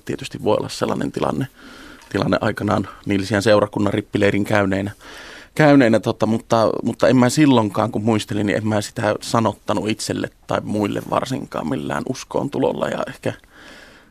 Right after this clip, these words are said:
ehkä siinä on, on niinku lapsuudesta asti nämä asiat jollakin tavalla ollut läsnä, läsnä, mutta tota, en, en oo osannut sitä sellas-, sellaisia sanoja, sanoja. Ehkä uskoon menemisen tilanteita on sitten useammin osannut itselle sanottaa, mutta uskoon tulemisen tilanteita en oo osannut sanottaa itselle.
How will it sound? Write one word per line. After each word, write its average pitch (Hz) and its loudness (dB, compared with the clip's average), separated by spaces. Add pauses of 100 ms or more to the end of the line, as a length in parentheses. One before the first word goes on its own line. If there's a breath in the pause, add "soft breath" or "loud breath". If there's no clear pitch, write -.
(160)
ehkä - -6
siinä 101 2
on, 143 -2 (280 loud breath)
on 107 -2
niinku 107 2
lapsuudesta 113 0
asti 110 -2
nämä - -4 (160)
asiat 110 -4
jollakin 107 -2
tavalla 123 -6
ollut - -6
läsnä, - -4 (560 loud breath)
läsnä, 113 2
mutta - -8
tota, - -4
en, 113 2
en 139 6
oo 110 6
osannut 104 2
sitä - -2
sellas-, 104 0 (160)
sellaisia 110 0
sanoja, 104 0 (1300 soft breath)
sanoja. 110 4
Ehkä 110 -2
uskoon 117 2
menemisen 107 4
tilanteita 104 -2
on 95 -6
sitten - -10
useammin 101 0
osannut - -6
itselle - -8
sanottaa, - -6
mutta - -4
uskoon 107 -2
tulemisen 107 2
tilanteita 139 -4
en 147 -8
oo - -8
osannut 147 -8
sanottaa - -10
itselle. - -18